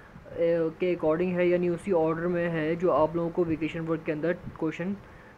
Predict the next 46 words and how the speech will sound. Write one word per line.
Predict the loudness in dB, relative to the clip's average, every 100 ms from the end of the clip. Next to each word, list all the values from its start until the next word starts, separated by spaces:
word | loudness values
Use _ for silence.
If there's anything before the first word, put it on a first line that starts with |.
| -10
दिए | 0 0 2
गए | -2
हैं। | -6 -8 -10 -16 -20 -20 -14
Like | -4 0 0 0
के | 2 4 2
question | 0 -2 -2
number | 0 2
वन | 4 2 2
है, | 2 2
"What | 2 2
is | 0
computer | -2 -2 -2 -2
network?" | -4 0 0 0 0
तो |
हमने | 0 0 -2
first | -2 0 2 2
जो | 0
heading | 0 -2 -4
दी | -4
हुई | -2 0
है | 2
वो | 0 0 0
"What | 0
is | -2
network" | -4 -2 -4 -4
या |
कंप्यूटर | -6 -6 -4
network | -4 -6 -4 -6
की | -4
ही | -6
दी | -4 -6
हुई | -2 -2
है। | -2 -6 -20 -20 -20 -6
नेक्स्ट | -4 -2
है | -2
data | -2 -2
communication, | 0 -2 -2 -2 -2 -2 -4
तो | 0
आप | 0 2
देख | 0 -2
रहे | -4
हैं | -4
नेक्स्ट | -4 -6 -4
हमारे | -4 -4
पास | 0 0 0
जो, | 0 0 0